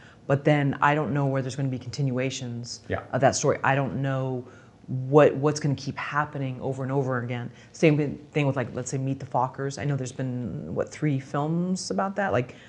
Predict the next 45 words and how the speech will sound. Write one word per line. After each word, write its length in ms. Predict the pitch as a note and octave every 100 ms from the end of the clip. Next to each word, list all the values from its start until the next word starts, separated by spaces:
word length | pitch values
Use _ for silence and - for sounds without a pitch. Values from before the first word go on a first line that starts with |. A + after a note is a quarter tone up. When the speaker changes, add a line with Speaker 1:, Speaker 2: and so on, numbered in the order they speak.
| -
Speaker 2:
Yeah. 100 | -
Speaker 1:
Little 160 | E3+ E3+
Fockers 480 | E3+ D#3+ D#3+ D#3+ D#3
and 100 | D#3
the, 60 | - - - -
hilarious 540 | G#3 G3 F#3 F3 E3+
again. 400 | D3+ D#3 E3 C#3 - - - C#3
But 260 | D#3+ D3
how 340 | - D3+ E3 F3+
am 120 | F3
I 80 | D#3
gonna 180 | D3+
turn 300 | C#3 - D3+
that, 240 | D3 C#3 A#2
you 80 | C3+
know, 40 |
how 200 | B2+ F3
many 320 | F3 E3 D3+
Christmas 400 | C#3+ E3+ - C#3+
dinners 600 | D3+ C#3+ C#3+ C#3 B2+ - - - -
can 120 | -
Speaker 2:
Yeah. 60 | C#3+
Speaker 1:
I 20 |
have 260 | D3+ D3 C#3
where 100 | C#3
something 300 | - C#3 C3
goes 220 | B2 A#2+
wrong 360 | C3+ G#2 E2 - -
Speaker 2:
Right. 140 | A2 A2+
Speaker 1:
over 220 | D3+ C#3+
and 80 | C#3
over 160 | B2+
and 80 | B2+
over 160 | C3 B2+
again? 340 | - - E3+ - -
So 140 | -
it's 80 | D#3
gotta 240 | - E3 D#3+
be 80 |
something 420 | D3+ D#3 C#3+ D3 C#3
where 160 | C3+
there's 280 | B2 C3 B2
going 240 | - C3+
to 100 | C3
be, 320 | B2+ C3+ B2